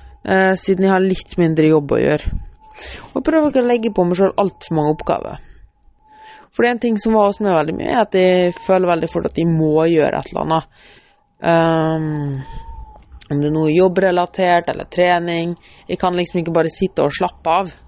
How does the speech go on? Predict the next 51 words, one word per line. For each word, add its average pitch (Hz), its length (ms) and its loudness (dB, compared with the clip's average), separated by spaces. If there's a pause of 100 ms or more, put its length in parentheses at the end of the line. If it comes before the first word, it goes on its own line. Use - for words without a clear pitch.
(180)
Ehm, 156 480 2 (160)
det 180 80 4
høres 190 240 2
sikkert 190 280 -4
kjempeteit 156 580 -2
ut - 80 -20
for 165 100 0
noen 165 200 4
der 135 120 2
ute. 226 220 -2 (840)
Men 247 400 -2
det 240 80 4
er 240 140 2
en 214 80 -10
sånn 226 180 -2
ting 202 220 2
jeg 202 100 4
har, - 160 2
er 240 160 2
at 208 160 -4
jeg 202 160 2
sliter - 840 -2
veldig 160 260 0
med 139 140 -4
å - 80 -6
slappe 160 260 -2
av. - 80 -2
Jeg 208 80 0
må 269 160 0
gjøre 214 240 2
noe 180 140 -2
nyttig 196 340 -2
hver 135 220 0
dag, - 260 -4
noe - 140 -4
effektivt. - 640 -10 (760)
På 294 120 2
en 269 160 -2
måte 226 220 0
er 233 60 -2
det 233 120 4
veldig 226 240 2
bra, 233 160 -2
for 311 160 -6
du 226 80 -2
får 226 140 0
skapt 214 300 -4
mye 208 120 2
produktivt. 190 560 0
På - 80 -6
en 233 80 2